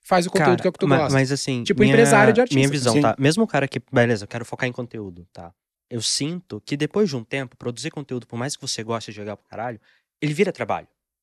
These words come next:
Speaker 1: Uhum.
Speaker 2: É um trabalho aquilo ali, né? Uma vez eu escrevi um texto falando a diferença entre profissional e amador.
Speaker 1: Aham.
Speaker 2: O amador ama o que faz, o profissional faz o que ele precisa fazer. E eu sinto que se esse cara, né, por mais que ele goste de conteúdo, se ele não tiver o que precisa, pra quando é necessário, ele simplesmente sentar a bunda na cadeira e fazer o que tem que fazer,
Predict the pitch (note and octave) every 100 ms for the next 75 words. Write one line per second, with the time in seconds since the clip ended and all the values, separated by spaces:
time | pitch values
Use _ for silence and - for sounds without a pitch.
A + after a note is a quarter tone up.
0 | - D3 B2+ D#3+ F3 B2 G#2+ G#2 G#2+ -
1 | G#2+ G2 F#2+ F#2+ G2 G2+ G2+ G#2+ G#2+ A2+
2 | B2 B2+ B2 - A#2 A2+ A2 A#2 - A#2+
3 | A#2 A#2 A2+ A2+ A#2+ - A#2 - A2 A2+
4 | A#2+ G2+ E2+ _ C3+ G#2+ A2 A2 A2+ A2+
5 | A#2 - C#3+ D3+ - - _ _ _ D3
6 | C#3+ D3 D#3 - D3 D#3 E3 D#3+ D#3+ F3
7 | F#3+ C#3 A#2 - _ _ _ - C3 C3
8 | - - C3 - F3+ A3+ E3 - F3+ -
9 | - D3+ C#3 A2+ G#2+ A2+ B2+ C3 D3 E3
10 | C#3 C#3+ E3 E3 - D#3+ D#3+ D3 B2+ A2
11 | - C3+ C#3 A3+ - F3+ D3+ D#3+ - D3+
12 | - C3 A#2 G#2 A2 - - D#3 F3 E3+
13 | D#3+ C#3+ B2+ A#2 G#2+ A2 D#3 D#3+ C#3 G#2+
14 | - A#2 A2 C3 D3 D#3+ C#3+ C3 G#2 G2+
15 | A2 G2+ D3 A2+ G#2 F#2 F#2+ D3+